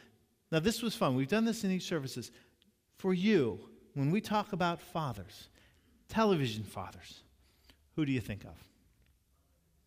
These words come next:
Father Knows Best. That's come up every service. Ward Cleaver.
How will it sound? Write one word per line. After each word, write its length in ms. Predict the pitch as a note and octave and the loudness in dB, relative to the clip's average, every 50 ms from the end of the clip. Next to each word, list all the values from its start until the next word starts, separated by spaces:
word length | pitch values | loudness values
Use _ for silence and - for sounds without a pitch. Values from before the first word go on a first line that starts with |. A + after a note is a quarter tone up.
| _ _ _ _ - - _ _ - _ _ - | _ _ _ _ -20 -20 _ _ -20 _ _ 0
Father 280 | - C#3+ D3 D#3+ F3+ | 4 6 6 6 6
Knows 240 | F3+ G3 G3 F3+ D3 | 6 6 4 4 6
Best. 320 | D3 E3 C#3 A#2+ G#2+ - | 6 6 6 6 6 2
That's 180 | D3 C#3+ B2+ - | 0 0 0 2
come 220 | - D#3+ C#3+ C#3 | 4 4 4 6
up 320 | C#3 C#3 D#3+ - - D3+ - - - - - | 6 4 2 0 -2 -10 -18 -20 -14 -6 -4
every 220 | C3 A#2+ C#3 D#3 | -2 0 0 0
service. 500 | D3+ - D#3 C3 A#2+ A#2+ C#3+ C#3+ - - - - - - _ _ _ _ _ _ _ _ _ _ _ _ _ _ _ _ _ _ _ _ _ _ _ _ _ _ _ _ _ - | 0 2 2 2 2 2 0 -2 -4 -8 -14 -18 -20 -20 _ _ _ _ _ _ _ _ _ _ _ _ _ _ _ _ _ _ _ _ _ _ _ _ _ _ _ _ _ 0
Ward 300 | C3 D3 F3 G3+ G#3+ G#3 | 4 6 6 6 4 4
Cleaver. 500 | - F#3+ F#3+ F#3 F#3 F3+ G#3 A#3+ C4 | 6 8 8 8 8 8 4 2 0